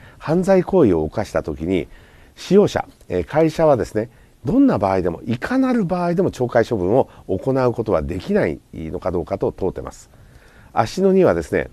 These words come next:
えー、出勤停止の期間の上限について、明示の法規制はないんだけども、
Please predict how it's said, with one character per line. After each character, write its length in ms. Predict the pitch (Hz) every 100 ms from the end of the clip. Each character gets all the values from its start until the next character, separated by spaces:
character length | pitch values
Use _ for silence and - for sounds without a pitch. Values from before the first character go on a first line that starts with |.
| - - - - - -
え 160 | 202 196
ー、 40 |
出 200 | - 151
勤 260 | - 247 226
停 80 | 233
止 140 | -
の 80 | 208
期 140 | -
間 200 | - 220
の 100 | 127
上 200 | 90 113
限 180 | 117 113
に 120 | 104
つ 120 | -
い 100 | 101
て、 260 | 73 98 143 - _ _ - - - - - _
明 220 | 123 196
示 140 | 196 202
の 80 |
法 120 | 160 180
規 120 | -
制 120 | 139
は 100 | 92
な 140 | 110
い 60 | 135
ん 60 | 98
だ 100 | 85
け 100 | 82
ど 80 |
も、 240 | 92 92